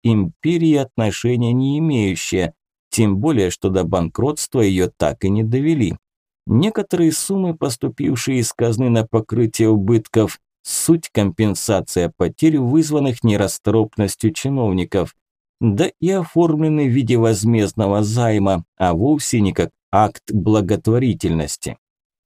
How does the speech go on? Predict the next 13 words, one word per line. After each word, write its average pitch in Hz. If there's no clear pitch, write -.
Одним 170
из 117
самых 123
очевидных 104
вариантов – 139
передача 117
недвижимости 123
и 107
активов 95
рак 156
в 101
загребущие 98
лапки 104